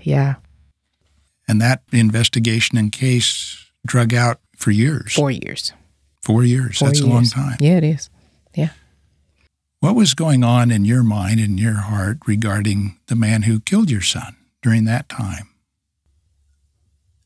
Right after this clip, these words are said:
Speaker 1: I learned of who he was not long after Darren was murdered. In fact, I think it was before the funeral,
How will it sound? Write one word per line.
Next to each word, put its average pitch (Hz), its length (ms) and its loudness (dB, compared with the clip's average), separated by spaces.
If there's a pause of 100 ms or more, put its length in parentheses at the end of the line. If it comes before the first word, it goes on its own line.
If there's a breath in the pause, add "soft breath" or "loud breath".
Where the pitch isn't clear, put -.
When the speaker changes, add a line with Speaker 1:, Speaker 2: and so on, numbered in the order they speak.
(140)
Speaker 1:
I 147 180 0
learned 160 460 4
of 165 120 0
who 160 160 6
he 156 160 4
was 131 600 -2 (560 soft breath)
not 143 340 4
long 135 260 0
after 127 220 -2
Darren 127 280 -2
was 139 180 -2
murdered. - 480 -6 (840)
In 139 60 -2
fact, 143 320 -4
I 127 60 -2
think 139 200 -2
it 170 80 0
was 123 140 -4
before 127 360 -2
the 117 80 -2
funeral, - 520 -2